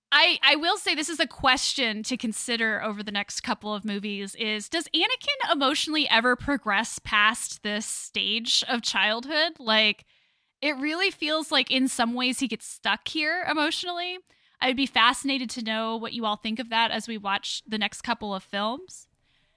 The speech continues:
The other thing I will say is that this kid has game.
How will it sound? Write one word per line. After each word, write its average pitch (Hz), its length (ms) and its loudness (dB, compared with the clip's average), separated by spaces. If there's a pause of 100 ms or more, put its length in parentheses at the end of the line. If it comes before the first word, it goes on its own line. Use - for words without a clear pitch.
(260)
The 262 140 2
other 415 140 2
thing 320 200 -2
I 254 120 2
will 226 140 -6
say 208 480 0
is 233 220 -6
that 214 340 4
this 349 160 0
kid 571 220 2
has 381 280 4
game. 196 600 0